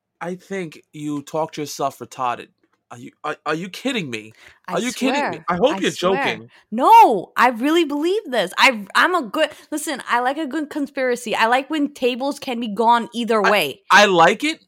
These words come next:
Speaker 1: I like it. But when there's facts, it's kinda hard to dispute. Okay?
Speaker 2: What are the facts?
Speaker 1: Okay. So, you know, there, well, before, I'm gonna touch on it just a little bit 'cause I know a lot of
Speaker 2: Mm-hmm.
Speaker 1: people will know. You know, Titanic had a big,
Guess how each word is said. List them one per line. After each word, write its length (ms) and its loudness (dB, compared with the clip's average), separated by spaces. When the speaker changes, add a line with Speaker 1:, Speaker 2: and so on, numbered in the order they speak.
Speaker 1:
I 140 2
like 280 0
it. 300 -2
But 260 -2
when 160 -2
there's 220 -2
facts, 500 2
it's 160 -14
kinda 380 0
hard 400 0
to 120 -12
dispute. 600 -10
Okay? 440 -2
Speaker 2:
What 220 -2
are 100 -2
the 100 -4
facts? 580 -6
Speaker 1:
Okay. 380 -6
So, 580 -2
you 100 -8
know, 280 -2
there, 240 2
well, 260 2
before, 380 -2
I'm 80 6
gonna 120 0
touch 260 0
on 80 -4
it 60 -6
just 180 -8
a 40 -4
little 180 -2
bit 160 -2
'cause 80 -8
I 40 -6
know 120 -2
a 20 2
lot 140 2
of 80 -6
Speaker 2:
Mm-hmm. 60 -10
Speaker 1:
people 260 -6
will 180 -4
know. 320 -4
You 100 -10
know, 100 -2
Titanic 680 -4
had 240 -2
a 80 -2
big, 280 -6